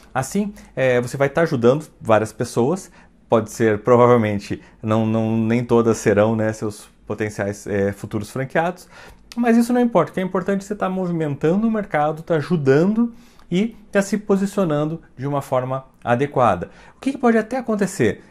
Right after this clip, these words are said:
Imagina se você publica conteúdos, vamos supor que você tenha uma hamburgueria, né? E você começa a, a publicar conteúdos que podem ser texto, e-book,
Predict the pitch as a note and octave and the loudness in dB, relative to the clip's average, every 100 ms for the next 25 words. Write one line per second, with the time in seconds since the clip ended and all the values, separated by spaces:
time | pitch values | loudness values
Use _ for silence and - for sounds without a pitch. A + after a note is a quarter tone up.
0 | - G3+ G#3 D4 C4 A#3 - G3 F3+ F#3 | -2 0 2 2 0 -4 -2 -2 0 -2
1 | C#3+ D3 D#3 B2 F2 - B2+ B2 C3 B2+ | 0 0 2 0 0 0 0 2 0 -2
2 | G2+ - - - C#3+ D3+ - B2 A#2 B2 | -8 -14 -12 -2 0 0 0 -2 -2 -6
3 | B2+ D3 C#3 D3 D3+ - _ A2+ A2+ B2 | -6 -6 -4 -4 -8 -14 _ -4 0 2
4 | A#2 G#2 G2+ G2+ - B2 C#3+ D3 C3+ G#2+ | 2 2 0 -2 -2 0 0 2 2 2
5 | E2+ - - _ - C3+ - - - B2+ | 0 -8 -20 _ -10 -10 -12 -14 -8 -6
6 | D3 F#3+ D#3+ D#3 F3 D#3+ B2 - - B2 | -4 -2 0 -2 -2 -4 -6 -10 -2 0
7 | A2+ B2 - A#2+ A#2 B2 A#2+ B2+ A#2 B2 | 2 0 -2 -4 -2 0 -2 -4 -4 -2
8 | B2 D3 B2+ - - - - F#2+ - F2 | 0 -2 -4 -8 -16 -10 -4 -4 -4 -6
9 | - A#2+ B2 F#2+ - G2+ F2+ G#2 A#2 A#2 | 0 2 2 -2 -4 -4 -4 0 0 0
10 | - | -6